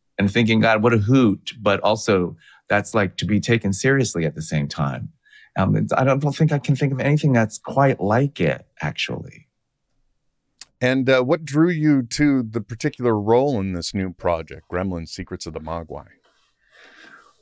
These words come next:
Speaker 1: Well, I'm one of those people that at the time, I will tell you, at the time when Gremlins first came out, I was one of those people. I was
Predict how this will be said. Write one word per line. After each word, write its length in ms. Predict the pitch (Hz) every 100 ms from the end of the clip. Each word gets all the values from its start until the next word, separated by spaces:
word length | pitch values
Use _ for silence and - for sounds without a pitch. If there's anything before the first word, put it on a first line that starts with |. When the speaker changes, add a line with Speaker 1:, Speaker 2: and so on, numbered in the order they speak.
| _
Speaker 1:
Well, 340 | 156 170 160 156
I'm 340 | 151 147 147
one 280 | - 135 147
of 60 | 160
those 160 | 160
people 260 | 160 160 143
that 180 | 120 -
at 220 | 110 151
the 80 | 190
time, 280 | 151 120 107
I 60 | 104
will 220 | 127 165
tell 160 | 160
you, 80 | 127
at 80 | 107
the 80 | 107
time 200 | 113 110
when 160 | 107
Gremlins 400 | 98 98 107 101
first 540 | 95 - 98 127 - -
came 280 | - 85 78
out, 280 | 76 104 - - -
I 100 | 101
was 260 | 120 117 107
one 280 | 95 98 113
of 100 | 113
those 160 | 110
people. 320 | 107 101 95 117
I 80 |
was 300 | 95 95 87